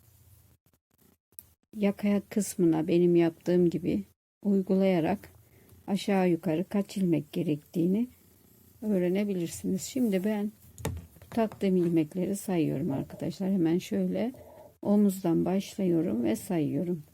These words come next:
İki, dört, altı, sekiz, on, on iki, on dört, on altı, on sekiz, yirmi, yirmi iki, yirmi dört, yirmi altı, yirmi sekiz, otuz. Altmış altı ilmek demiştim, hatırlıyorsanız. Üç tane ilmeğimiz eksik.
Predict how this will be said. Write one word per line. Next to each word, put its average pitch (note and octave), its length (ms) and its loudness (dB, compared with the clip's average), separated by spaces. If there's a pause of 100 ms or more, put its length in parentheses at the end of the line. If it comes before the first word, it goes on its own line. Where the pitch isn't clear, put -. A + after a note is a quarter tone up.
(520)
İki, F3+ 440 -2
dört, E3 500 -2
altı, E3 420 -4
sekiz, F3 600 -6
on, F#3+ 380 -2
on G3+ 160 2
iki, - 260 -4
on F#3+ 280 0
dört, F3+ 240 -4
on F3+ 120 -2
altı, E3+ 340 -2
on F3+ 160 -2
sekiz, E3 380 -6
yirmi, F#3 320 0
yirmi G3 360 -2
iki, F3 240 -8
yirmi F#3 260 0
dört, F#3 180 -6 (540)
yirmi G3+ 260 2
altı, E3 280 -2
yirmi G3+ 260 0
sekiz, G3+ 320 -6
otuz. - 380 -6 (540)
Altmış A#3+ 380 -2
altı A#3 300 2
ilmek G3+ 420 0
demiştim, F3 460 -4
hatırlıyorsanız. F#3 1040 -4
Üç B3+ 220 -4
tane F3 360 0
ilmeğimiz F3 540 2
eksik. - 460 -6